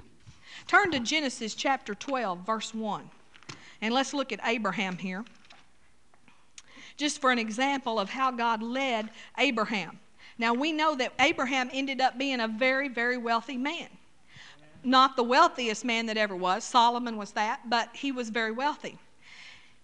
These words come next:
And in Genesis twelve one, it says, "Now the Lord had said unto Abram, Get thee out of thy country." See that step of faith there? "And from thy kindred." That is a step of faith when God says, "Leave your kinfolks."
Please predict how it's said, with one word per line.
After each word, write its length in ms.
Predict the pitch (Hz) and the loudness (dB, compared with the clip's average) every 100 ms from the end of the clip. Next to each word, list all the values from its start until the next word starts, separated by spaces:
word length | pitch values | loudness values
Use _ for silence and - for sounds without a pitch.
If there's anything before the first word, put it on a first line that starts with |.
| - | -4
And 260 | 269 262 254 - | -2 -2 -6 -4
in 160 | 262 | -2
Genesis 420 | 254 330 339 269 - | 0 -2 -6 -8 -6
twelve 340 | 320 320 277 | 2 2 4
one, 220 | 254 320 | 2 0
it 100 | 277 | 0
says, 220 | 269 254 | -2 0
"Now 160 | 262 254 | 2 2
the 100 | 240 | 2
Lord 300 | 254 339 320 | 0 2 2
had 180 | 269 233 | 0 -2
said 280 | - 339 320 | 0 2 2
unto 180 | 262 | 2
Abram, 520 | 208 233 240 220 269 320 - - 226 | 0 0 -2 -2 -2 -6 -18 -14 -2
Get 260 | 311 330 320 | 0 0 -2
thee 180 | 320 277 | 0 6
out 200 | 294 302 | 8 8
of 140 | 262 | 6
thy 200 | 277 285 | 6 6
country." 680 | 277 349 339 330 285 208 147 | 6 -2 -2 -2 -2 -2 -4
See 220 | - 311 | -6 -2
that 180 | 311 285 | 0 0
step 280 | - 302 302 | 0 -2 -2
of 80 | 233 | -4
faith 360 | 285 302 294 | -4 -4 -6
there? 300 | 311 302 311 - - - - - - - - - | -6 -6 -8 -14 -20 -20 -20 -20 -20 -20 -10 0
"And 280 | 294 277 254 | 2 2 2
from 320 | 302 330 339 | 6 6 8
thy 260 | 302 294 - | 8 8 6
kindred." 580 | - 381 339 240 165 - - | -4 -2 -2 -2 -4 -6 -4
That 260 | 208 285 294 | 4 4 4
is 160 | 262 | -2
a 100 | 226 | -4
step 400 | - - 254 254 214 | -4 -2 -2 -2 -4
of 120 | 202 | -6
faith 460 | - 240 147 - | 0 0 0 -10
when 140 | 202 196 | -10 0
God 240 | 214 208 | 0 0
says, 260 | - 202 208 | -2 -6 -4
"Leave 200 | 226 226 | -6 -6
your 60 | |
kinfolks." 640 | 220 226 185 175 165 - | -8 -8 -8 -12 -14 -18